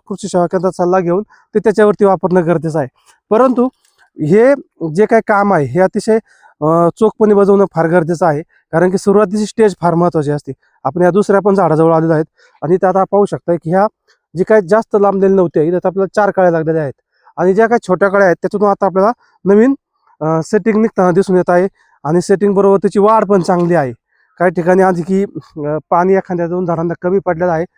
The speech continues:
त्या ठिकाणी मात्र, अ, नव्हती थोडी मागे पुढे होताना दिसून येत आहे. परंतु बाकी जर overall संपूर्ण बागेवरती आपण नजर टाकली, तर अतिशय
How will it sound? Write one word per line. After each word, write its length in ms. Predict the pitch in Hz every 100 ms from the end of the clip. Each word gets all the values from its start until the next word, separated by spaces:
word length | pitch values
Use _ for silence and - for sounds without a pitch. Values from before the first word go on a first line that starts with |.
| _ _ -
त्या 80 | 190
ठिकाणी 280 | 185 175
मात्र, 280 | 180 175 185 214 _ _ -
अ, 140 | 156
नव्हती 240 | 170 170
थोडी 180 | 185 165
मागे 240 | 170 175 175
पुढे 120 | 180 170
होताना 280 | 143 147
दिसून 220 | 160 - 165
येत 120 | 151
आहे. 100 | 165 _ _ -
परंतु 220 | 170 175
बाकी 320 | 175 180 208
जर 140 | 185 196
overall 460 | 180 190 196 196 208 _ _ -
संपूर्ण 360 | 196 202 220
बागेवरती 480 | 214 214 196 202 -
आपण 200 | 190 196
नजर 220 | 196 185 180
टाकली, 280 | 185 - 113
तर 140 | -
अतिशय 380 | 156 160 175 208